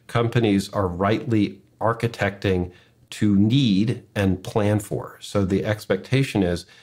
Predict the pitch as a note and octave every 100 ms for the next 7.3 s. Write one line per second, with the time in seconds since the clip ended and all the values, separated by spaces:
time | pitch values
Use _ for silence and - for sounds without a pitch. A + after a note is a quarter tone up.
0 | _ _ _ _ A2 B2 B2+ A#2 G#2 G#2
1 | G2 G2 F#2 F#2+ G2+ G2 F2+ F2 F2 F2
2 | E2 - A#2+ A#2+ F2+ F2 G2 F#2 F2 -
3 | A#2+ B2 A#2+ G2+ - - G2+ A#2 A#2+ G#2
4 | G#2 G#2 F#2+ - - A2+ A#2+ - - -
5 | - _ - - - - G#2+ G#2+ F#2 -
6 | C3+ D3 - F#2+ - G#2+ F#2+ G2+ E2+ G#2
7 | A2+ E2+ F2